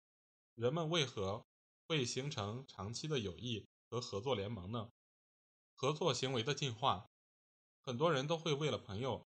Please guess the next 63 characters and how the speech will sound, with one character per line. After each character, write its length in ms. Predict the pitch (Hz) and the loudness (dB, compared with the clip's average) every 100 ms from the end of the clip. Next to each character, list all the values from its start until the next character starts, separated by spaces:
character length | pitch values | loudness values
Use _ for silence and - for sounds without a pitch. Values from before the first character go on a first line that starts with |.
| _ | _
而 240 | 101 107 120 | -2 0 2
做 160 | 147 | 0
出 260 | 135 143 143 | 0 -2 0
某 180 | 120 87 | -2 -2
些 140 | 120 | -2
牺 220 | - 139 | -2 -4
牲， 260 | 135 143 147 _ _ _ _ _ _ | -2 -2 -2 _ _ _ _ _ _
这 100 | 170 | 0
种 140 | 131 | 2
现 220 | 92 156 | 2 2
象 200 | 120 123 | 2 0
并 140 | 120 127 | 0 -2
不 80 | 131 | -2
罕 200 | 98 85 | -4 -4
见。 320 | 113 98 95 _ _ _ _ _ | -2 -2 -4 _ _ _ _ _
人 120 | 117 | 2
们 120 | 170 | 4
每 160 | 156 95 | 4 2
天 400 | 135 135 147 151 - | 2 2 2 -4 -4
都 120 | 151 | 0
在 160 | 151 | 2
以 240 | 123 92 92 | 2 -2 -6
各 200 | - 147 | 0 0
种 180 | 101 98 | 0 -2
不 120 | 131 | -2
同 100 | 110 | -2
的 40 | |
方 220 | 120 139 147 | -4 -2 -2
式 340 | 131 101 95 _ _ | 0 -2 -2 _ _
帮 220 | 143 156 | 0 0
助 160 | 151 123 | -2 -2
着 140 | 98 | -2
他 160 | - 135 | -2 -2
们 100 | 113 | -4
的 60 | |
朋 200 | - 98 | -6 -4
友， 240 | 120 92 - _ _ _ _ _ _ | -2 -4 -8 _ _ _ _ _ _
有 200 | 120 110 | 0 2
时 340 | - 120 139 | 2 2 2
只 140 | 156 110 | 2 -2
是 100 | 127 | -4
提 180 | 120 120 | -6 -4
供 200 | 135 127 | -2 -2
一 100 | 131 | -2
些 300 | 139 135 147 | 0 2 2
小 200 | 107 139 | -2 -2
小 140 | 117 | -4
的 80 | 92 | -4
建 240 | - 127 | -2 -2
议， 200 | 117 98 - _ _ _ _ | -2 -6 -10 _ _ _ _
有 180 | 131 120 | 2 4
时 280 | 120 131 156 | 4 0 2
则 140 | 147 | 2
是 100 | 156 | 0
给 300 | - 98 92 - | -2 -2 -4 -4
身 240 | - 165 | 0 0
处 300 | 175 123 95 | 0 0 0
危 120 | 127 | 0
难 200 | 156 139 | 0 0
中 120 | 123 147 | 0 -2
的 60 | |
朋 220 | - 95 | -2 -2
友 260 | 117 107 | 0 -2